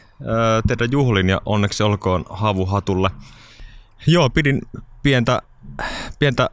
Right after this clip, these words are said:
reflektiivistä pohdintaa Instagramissa. Tota niin, olin tuossa tosiaan, ö, Kungsheidenillä vaeltamassa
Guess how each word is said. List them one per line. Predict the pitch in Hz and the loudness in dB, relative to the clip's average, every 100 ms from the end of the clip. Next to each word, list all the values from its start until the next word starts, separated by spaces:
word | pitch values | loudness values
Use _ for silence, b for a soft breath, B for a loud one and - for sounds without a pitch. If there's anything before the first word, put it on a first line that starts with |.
| - | -2
reflektiivistä | 143 143 131 107 120 104 - 113 - - | 0 2 0 0 2 2 0 -6 -8 -2
pohdintaa | 135 127 113 95 - 98 | 2 4 4 2 4 4
Instagramissa. | 101 98 110 98 95 92 - 98 B - | 4 2 0 2 2 2 2 -2 B -6
Tota | 101 101 | -2 2
niin, | 101 92 | 2 4
olin | 101 95 | 2 2
tuossa | 101 | 2
tosiaan, | 104 98 104 101 | 0 2 2 2
ö, | - 107 101 101 101 - - | 0 2 4 4 2 -4 -2
Kungsheidenillä | 117 104 - 98 98 95 98 101 113 | 0 2 2 2 4 4 2 0 2
vaeltamassa | 104 92 90 92 - 101 | 2 4 2 0 0 -2